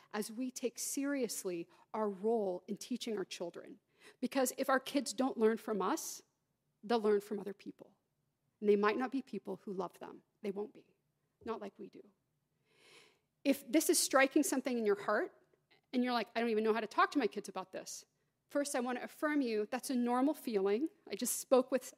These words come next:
a parent recently who was feeling kind of, uh, uh, disturbed about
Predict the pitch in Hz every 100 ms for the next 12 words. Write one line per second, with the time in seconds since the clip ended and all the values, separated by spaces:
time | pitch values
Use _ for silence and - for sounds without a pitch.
0 | - 226 - 247 247 247 - 247 202 220
1 | - 202 202 - _ - _ _ _ _
2 | _ _ _ - 277 269 240 202 196 _
3 | _ _ _ _ _ - - 277 - 294
4 | 220 - _ _ _ _ _ - 247 -
5 | - _ 214 240 - 285 277 220 214 -